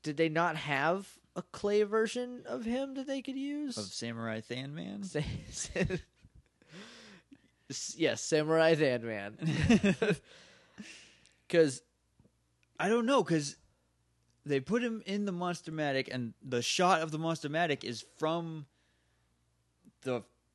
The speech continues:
Speaker 2: the side where the tube where they come out is, so you don't see the monster going into it.
Speaker 1: Yeah.
Speaker 2: And then instead of him coming out and greeting Rita or whatever they do when they pop out of the oven,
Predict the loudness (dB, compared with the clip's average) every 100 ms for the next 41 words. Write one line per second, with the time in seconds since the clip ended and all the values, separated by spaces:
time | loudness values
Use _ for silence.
0 | -8 -8 -6 -2 0 2 0 -2 -4 -4
1 | -6 -6 -6 -2 -2 -2 -6 -8 -4 -2
2 | -2 -4 -6 -6 -6 -8 -8 -8 -6 -4
3 | -4 -4 -6 -8 -10 -8 -8 -8 -8 -8
4 | -8 -6 0 2 2 0 -6 -2 0 0
5 | -6 -4 -2 -2 -2 -4 -4 -4 -2 0
6 | 2 0 0 -6 -6 -6 -4 0 0 0
7 | -2 0 0 0 -2 0 2 2 0 0
8 | 0 -2 -4 -10 -2 0 2 0 0 -2
9 | -2 -4 -6